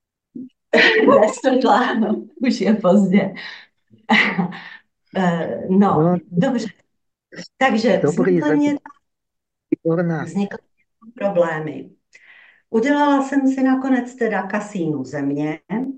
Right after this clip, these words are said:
Speaker 1: a včera jsem si k ní poprvé sedla na dvacet minut. A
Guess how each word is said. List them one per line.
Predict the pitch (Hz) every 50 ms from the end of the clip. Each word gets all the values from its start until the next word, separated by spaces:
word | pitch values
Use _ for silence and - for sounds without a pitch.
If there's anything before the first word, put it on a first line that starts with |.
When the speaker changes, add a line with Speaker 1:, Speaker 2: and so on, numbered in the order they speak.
| - _ _ _ _ _ _ -
Speaker 1:
a | 180 170 170 175
včera | - - - 240 240 247 240
jsem | - 240 233
si | 226 - 262
k | 269 - -
ní | 233 220
poprvé | - 185 180 175 180 214 202 202 185 196 185 170 - -
sedla | - 170 160 151 151 139 139 143
na | 143 147 147
dvacet | - - 156 - _ - 175 175 175 - 170
minut. | 147 143 139 135 - - - _ _ _ _ _ _ _ _ _ _ _ _ _ _ _ _ _ _ -
A | 185 185 170 160 151 147